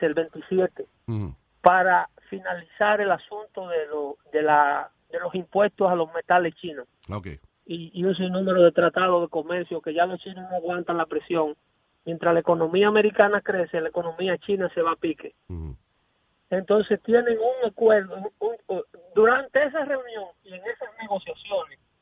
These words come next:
Speaker 1: se va a hablar de Venezuela. Eso te lo está diciendo Pedro el filósofo, eso no, eso no lo, eso no lo he leído yo ni en Forbes. Eso es una opinión
Speaker 2: Sí,
Speaker 1: netamente
Speaker 2: tuya.
Speaker 1: mía,
Speaker 2: Eh,
Speaker 1: estoy
Speaker 2: analizando
Speaker 1: especulando.
Speaker 2: los datos, eh, esto es lo que tú has llegado.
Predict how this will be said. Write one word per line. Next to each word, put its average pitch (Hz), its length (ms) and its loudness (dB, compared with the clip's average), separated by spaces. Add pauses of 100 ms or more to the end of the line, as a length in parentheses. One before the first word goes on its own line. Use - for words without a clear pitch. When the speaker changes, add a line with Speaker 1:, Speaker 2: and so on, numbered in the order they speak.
(640)
Speaker 1:
se 208 120 0
va 214 100 4
a 233 60 6
hablar 226 340 6
de 202 100 -2
Venezuela. 156 580 -12 (760)
Eso 226 220 -4
te 302 80 2
lo 285 80 0
está 277 180 0
diciendo 262 420 -4
Pedro 247 280 -4
el 233 80 -6
filósofo, 202 540 -8
eso 220 160 -8
no, 226 240 -6
eso 196 240 -6
no 254 100 -4
lo, 247 300 0
eso 214 240 -2
no 269 100 0
lo 269 100 6 (120)
he 240 40 2
leído 254 180 0
yo 233 180 -2
ni 240 100 -8
en 190 140 -6
Forbes. 202 380 -4 (600)
Eso 240 200 -8
es 226 40 -4
una 247 140 -2
opinión 220 460 -4
Speaker 2:
Sí, 208 60 -10
Speaker 1:
netamente 147 340 0
Speaker 2:
tuya. 123 300 0
Speaker 1:
mía, - 100 -4
Speaker 2:
Eh, 131 120 4
Speaker 1:
estoy 120 140 0
Speaker 2:
analizando 151 560 2
Speaker 1:
especulando. 165 140 2
Speaker 2:
los 165 100 0
datos, 180 360 0 (300)
eh, 110 300 -4 (380)
esto 123 260 -8
es 120 60 -6
lo 120 100 -6
que 104 100 -8
tú 95 380 -10
has 92 100 -10
llegado. 87 340 -8